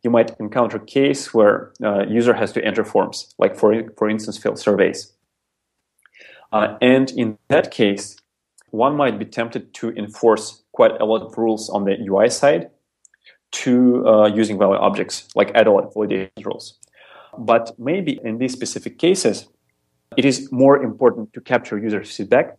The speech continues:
no matter what it is, as opposed to i-, making sure that the feedback is correct. So, uh, for instance, if we have a form and it is important for us, uh, to make sure, like, for instance, if a user is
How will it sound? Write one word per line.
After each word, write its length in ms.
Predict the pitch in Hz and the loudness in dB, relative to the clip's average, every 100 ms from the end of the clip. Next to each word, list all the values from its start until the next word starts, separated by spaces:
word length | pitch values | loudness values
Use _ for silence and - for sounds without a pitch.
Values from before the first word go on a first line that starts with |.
| _ | _
no 80 | 131 | -4
matter 180 | 139 | -2
what 160 | 135 135 | 0 -2
it 120 | 139 | -4
is, 300 | 139 139 - _ _ _ - | -8 -12 -16 _ _ _ -2
as 180 | 117 113 | 0 0
opposed 520 | 110 117 123 123 - | -2 2 2 0 -8
to 160 | 120 113 | -8 -8
i-, 80 | 110 | -10
making 360 | 110 110 110 107 | -4 -4 -4 -8
sure 260 | - 107 | 0 0
that 180 | 104 98 | 2 0
the 80 | 104 | -2
feedback 360 | - 101 98 - | -8 -4 -4 -4
is 80 | |
correct. 380 | - 101 95 - _ _ _ _ _ _ _ _ _ _ - - _ | -4 -2 -2 -6 _ _ _ _ _ _ _ _ _ _ -20 -20 _
So, 280 | - - 117 | -4 2 4
uh, 360 | 120 110 110 - | 6 4 4 0
for 200 | 123 135 | -2 -2
instance, 260 | 127 107 | -4 -12
if 120 | 113 110 | -12 -10
we 80 | |
have 140 | 117 107 | -6 -6
a 60 | |
form 460 | 107 - 120 104 95 - | -6 -2 2 2 -2 -6
and 460 | 110 104 104 107 - | -4 -4 -6 -6 -4
it 80 | 120 | -4
is 120 | 113 | -2
important 380 | 110 127 104 95 | 0 0 0 0
for 140 | 104 | 2
us, 180 | 101 - - _ _ | 2 0 -12 _ _
uh, 220 | 110 104 | -2 -2
to 180 | 101 - | -2 -4
make 160 | 110 104 | -4 -4
sure, 260 | - 117 | 2 4
like, 200 | 104 98 - - _ _ - | 4 2 -2 -18 _ _ -2
for 160 | 117 | -2
instance, 400 | 120 120 107 - - | 0 -4 -8 -8 -8
if 220 | 107 - | -6 -4
a 380 | 117 107 104 95 | 0 0 0 -2
user 500 | 110 113 117 110 107 | -2 2 4 4 2
is 520 | 110 101 - - - | -4 -4 -6 -14 -18